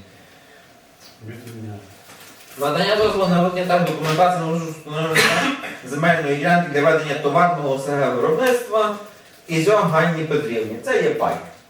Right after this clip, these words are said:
Speaker 2: Людина колись працювала в колгоспі чи отримала спадщину від своїх батьків.
Speaker 1: Яке то,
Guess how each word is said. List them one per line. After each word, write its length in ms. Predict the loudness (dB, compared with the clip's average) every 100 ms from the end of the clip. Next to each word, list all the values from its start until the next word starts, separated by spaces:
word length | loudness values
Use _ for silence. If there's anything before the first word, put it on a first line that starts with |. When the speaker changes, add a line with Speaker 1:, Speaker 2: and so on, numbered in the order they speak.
| _ -16
Speaker 2:
Людина 360 | -10 -4 -4 -4
колись 500 | -2 0 0 -2 -12 -16 -14 -14 -16 -16
працювала 580 | -10 -10 -6 0 2 2
в 120 | 0
колгоспі 320 | 0 -2 -2 -4
чи 80 | 0
отримала 520 | 2 2 0 2 0
спадщину 640 | 0 -2 -2 -2 -6 -6 -6 -10 -10
від 80 | -8
своїх 300 | -6 -4 -2
батьків. 360 | 0 0 -2 -4
Speaker 1:
Яке 140 | -2 -2
то, 260 | -2 -4